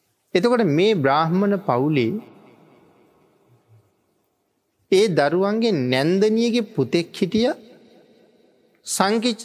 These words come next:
සාමණේරයන් වහන්සේගෙන් බණ අහලා, උන්වහන්සේ ළඟම පැවිදි වෙලා මහණදම් පුරාගෙන යන කෙනෙක්. මේ බ්‍රාහ්මණ පවුලටම සම්බන්ධ කෙනෙක්. එතකොට මේ බ්‍රාහ්මණ පවුලේ අයගේ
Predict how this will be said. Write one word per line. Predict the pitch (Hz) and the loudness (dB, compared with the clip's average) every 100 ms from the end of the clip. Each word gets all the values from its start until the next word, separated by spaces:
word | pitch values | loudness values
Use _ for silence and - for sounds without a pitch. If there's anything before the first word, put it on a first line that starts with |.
| 202 | -6
සාමණේරයන් | 156 135 151 165 170 165 139 | -2 -2 -2 -4 -4 -4 -6
වහන්සේගෙන් | 120 127 143 147 135 131 117 | -6 -8 -8 -6 -6 -4 -4
බණ | 107 107 110 | -2 -2 -2
අහලා, | 117 156 220 - - _ _ _ _ - | -4 -6 -8 -14 -20 _ _ _ _ -2
උන්වහන්සේ | 175 214 190 196 - | 0 0 0 -2 -2
ළඟම | 151 143 139 143 | -2 -2 -4 -4
පැවිදි | 143 113 110 123 | -2 0 0 0
වෙලා | 143 175 233 - - - - _ _ 135 | -2 -2 -6 -16 -20 -20 -20 _ _ -2
මහණදම් | 117 127 156 143 143 | 0 0 -2 -2 -4
පුරාගෙන | 135 127 113 113 131 | -4 -4 -2 -4 -6
යන | 180 165 | -8 -6
කෙනෙක්. | 139 117 117 - - _ _ _ _ _ 135 | -6 -6 -10 -18 -20 _ _ _ _ _ -4
මේ | 139 | -2
බ්‍රාහ්මණ | 127 110 113 110 123 135 160 | 0 0 0 -2 -4 -4 -2
පවුලටම | 135 113 117 113 151 | -2 -2 -2 -4 -6
සම්බන්ධ | - 131 120 127 139 190 339 - - - - | -4 -4 -4 -4 -4 -4 -6 -10 -20 -20 -6
කෙනෙක්. | 190 139 107 - - - _ _ _ _ _ _ _ _ _ _ _ _ _ _ _ | -4 -2 -6 -14 -20 -20 _ _ _ _ _ _ _ _ _ _ _ _ _ _ _
එතකොට | 180 226 247 | 0 2 2
මේ | 254 226 | 2 2
බ්‍රාහ්මණ | 131 143 175 190 220 233 | 2 2 2 0 0 0
පවුලේ | 220 127 139 175 170 | -2 -2 0 0 0
අයගේ | 156 175 185 180 | 0 0 0 0